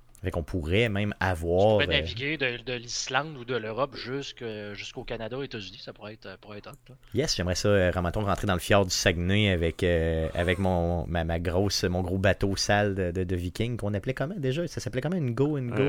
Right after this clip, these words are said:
Speaker 1: euh ?
Speaker 3: drakkar.
Speaker 1: Un drakkar, merci, c'est ça.
Speaker 3: Pas une goélie.
Speaker 1: <laughs> Non, c'est ça, je sais pas trop, je me souvenais pas pantoute, merci.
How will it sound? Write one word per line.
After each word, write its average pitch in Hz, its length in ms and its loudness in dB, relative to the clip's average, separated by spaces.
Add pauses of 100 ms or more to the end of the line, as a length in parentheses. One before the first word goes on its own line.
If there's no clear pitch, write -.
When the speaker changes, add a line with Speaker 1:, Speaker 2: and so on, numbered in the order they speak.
Speaker 1:
euh ? - 40 4
Speaker 3:
drakkar. 95 320 -2 (240)
Speaker 1:
Un 110 60 6
drakkar, 110 480 4
merci, 90 320 -6
c'est - 120 -12
ça. 92 120 -6 (540)
Speaker 3:
Pas 120 120 8
une 117 80 -2
goélie. 104 380 6
Speaker 1:
<laughs> - 20 6
Non, 139 240 10
c'est 160 160 8
ça, 170 160 12
je 147 100 8
sais - 200 4
pas 139 120 6
trop, - 160 4
je 123 80 2
me 117 60 2
souvenais 113 220 0
pas 110 100 0
pantoute, 104 260 0
merci. 107 320 0